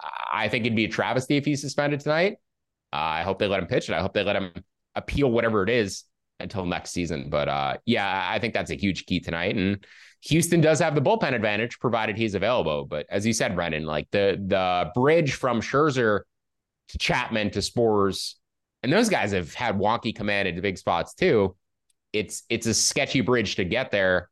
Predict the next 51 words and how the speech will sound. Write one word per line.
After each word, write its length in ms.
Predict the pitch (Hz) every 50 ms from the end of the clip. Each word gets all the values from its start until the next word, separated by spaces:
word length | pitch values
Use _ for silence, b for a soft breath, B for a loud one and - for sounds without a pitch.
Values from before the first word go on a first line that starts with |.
| _ _ -
And 100 | 101 104
then 80 | 104
once 220 | 107 110 104 - 104
you 80 | 95
get 260 | 80 120 139 151 -
there, 260 | 113 107 98 95 92 87
those 220 | 98 107 110 104
guys 280 | 101 110 98 98 - -
tend 180 | - 101 101
to 60 | 95
start 280 | - - - 92 90 87
innings 340 | 92 92 95 95 101 98 87
and 200 | 90 90 90 87 - _ _ _ _ -
they 80 | 113
either 360 | 117 110 - 104 117 107 107 104
look 160 | 98 87 -
great 380 | - 113 151 202 262 262 - -
or 100 | 117 120
they 80 | 117 110
walk 320 | 110 120 135 147 139 -
two 120 | - 131 110
guys 320 | 110 104 107 117 123 120
and 100 | 110 110
then 60 | 104
have 180 | 98 98 90 -
to 80 | 90
figure 260 | 80 - 95 82 80 76
it 60 | 76
out. 360 | 80 80 73 64 - - -
So, 420 | - - 82 78 76 76 76 - - _ _ _ _ _
yeah, 360 | - 90 80 85 87 95 104 -
I, 120 | 87 104 117
I 40 | 127
just 240 | 127 123 - -
think 160 | - 110 98 -
Houston's 380 | - 113 107 - 107 95 87
bullpen 340 | - 101 104 98 - 95 87
is 140 | 87 85 85
much 200 | 101 98 - -
calmer, 500 | - - 90 92 95 95 90 90 90 - _ _ _ _ _ _ _ _
uh, 440 | 71 71 71 73 73 73 73 76 76 - - _ _ _ _ _ _ _ -
much 280 | 127 143 139 - -
more 400 | 156 143 131 131 127 104 - - _ _ _ -
experienced 680 | 131 127 - - - 131 120 120 123 123 123 117 113
to 40 | -
getting 280 | 107 98 110 107 110 107
out 100 | 101 101
of 80 | 104
spots 320 | - - 101 98 98 - -
like 160 | 104 90 82
this. 380 | - 87 85 82 82 - - -